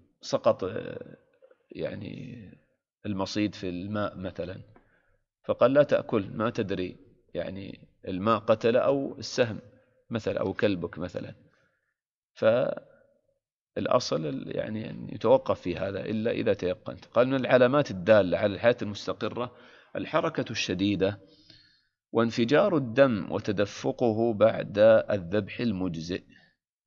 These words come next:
وصحح أنه يك-، وصحح أنه تكفي الحركة الشديدة وحدها. طبعا أيضا في الهامش، آه، ذكر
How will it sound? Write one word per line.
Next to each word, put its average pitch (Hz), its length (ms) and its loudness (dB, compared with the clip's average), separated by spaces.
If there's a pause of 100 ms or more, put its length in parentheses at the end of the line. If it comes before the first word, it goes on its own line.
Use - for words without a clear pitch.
(240)
وصحح 104 580 -2 (520)
أنه 90 480 -4
يك-، 110 260 -6
وصحح 104 480 -6
أنه 92 520 -2
تكفي - 640 -6
الحركة 110 360 -4
الشديدة 120 600 -6 (460)
وحدها. - 540 0 (2250)
طبعا 156 340 -2
أيضا 151 220 0
في 120 100 -6
الهامش، 107 560 2 (400)
آه، 65 260 -14
ذكر - 680 0